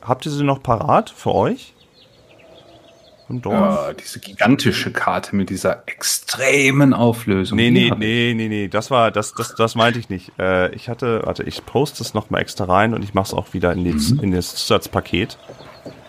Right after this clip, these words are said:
Speaker 1: äh, was ich der Hörerschaft dann soweit zur Verfügung stelle.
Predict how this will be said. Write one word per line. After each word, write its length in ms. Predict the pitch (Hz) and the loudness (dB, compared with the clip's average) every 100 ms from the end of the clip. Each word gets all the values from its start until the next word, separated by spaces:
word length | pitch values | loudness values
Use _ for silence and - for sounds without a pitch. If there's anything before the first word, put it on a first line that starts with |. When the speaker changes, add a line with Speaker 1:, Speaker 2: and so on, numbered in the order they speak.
| - - | -10 0
Speaker 1:
äh, 60 | |
was 500 | 87 85 85 90 95 92 | 2 4 2 0 -4 -4
ich 100 | - | -4
der 140 | - | 0
Hörerschaft 480 | 95 92 90 - - | 2 2 0 -2 -2
dann 100 | 87 | -2
soweit 260 | 92 87 87 | 0 -2 -2
zur 100 | 85 | -2
Verfügung 500 | 95 - 208 151 90 - | -2 0 2 2 2 -2
stelle. 420 | - 82 104 | -2 2 2